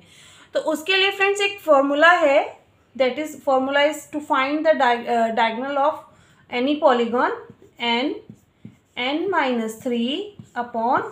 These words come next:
two। Okay, I am repeating again,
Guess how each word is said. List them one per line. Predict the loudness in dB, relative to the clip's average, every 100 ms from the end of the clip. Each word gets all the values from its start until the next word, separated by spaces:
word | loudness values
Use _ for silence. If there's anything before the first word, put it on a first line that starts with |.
| -14 _ -6
two। | -6 -6 -12 _ _ _ _ _ _ _ _ _ _ _ _ _ _ _ -10
Okay, | -8 -6 -6 -10 -6
I | -2
am | -2
repeating | -2 -4 -6 -6 -2
again, | 0